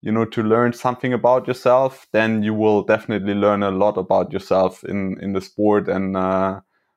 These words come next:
but you have to be honest to yourself. And I think that's something really difficult.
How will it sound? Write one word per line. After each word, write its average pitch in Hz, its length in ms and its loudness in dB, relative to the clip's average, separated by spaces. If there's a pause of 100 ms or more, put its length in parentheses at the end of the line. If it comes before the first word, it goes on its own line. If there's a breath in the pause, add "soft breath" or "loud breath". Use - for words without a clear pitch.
but 104 160 0
you 104 80 2
have 117 240 -2
to 113 80 -4
be 107 160 0
honest 117 380 0
to 113 60 -4
yourself. 104 520 0
And 101 100 -2
I 101 80 0
think 107 240 -6
that's 107 220 0
something 110 420 -2
really 110 300 2
difficult. 98 760 -2